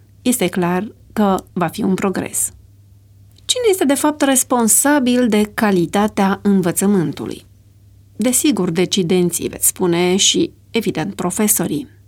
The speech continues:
Nu doar aceștia, și cei de la nivelul ministerului, inspectoratelor, dar mai ales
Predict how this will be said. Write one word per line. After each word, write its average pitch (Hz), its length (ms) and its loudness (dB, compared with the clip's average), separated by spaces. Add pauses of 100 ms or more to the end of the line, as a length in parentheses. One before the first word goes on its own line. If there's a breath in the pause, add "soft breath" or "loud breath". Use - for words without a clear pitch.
(1500 loud breath)
Nu 494 220 -4
doar 269 160 4
aceștia, 226 960 0 (560 loud breath)
și - 300 2
cei 302 200 2
de 381 100 -2
la 247 100 4
nivelul 180 440 2
ministerului, 214 880 0
inspectoratelor, 202 1000 0
dar 196 300 0
mai 220 360 4
ales 175 320 -2